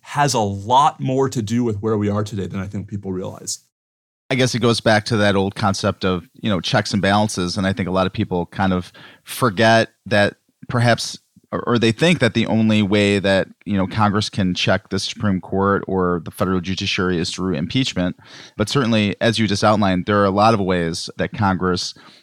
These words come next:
Speaker 2: could assert its, I don't know, check authority over the Supreme Court. What, what are some other ways, um, that you've outlined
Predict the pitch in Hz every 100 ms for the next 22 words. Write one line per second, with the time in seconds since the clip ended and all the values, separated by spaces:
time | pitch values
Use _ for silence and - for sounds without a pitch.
0 | - - 156 117 104 117 - - - 113
1 | - 104 98 _ _ 98 98 - - _
2 | - - 98 127 101 78 - 120 - 104
3 | 104 92 87 90 87 90 - 101 95 101
4 | 101 - - 95 90 - 90 95 - -
5 | - 135 - 139 190 196 160 127 117 123
6 | 104 101 107 104 - - 98 95 92 98
7 | 98 95 80 87 92 90 87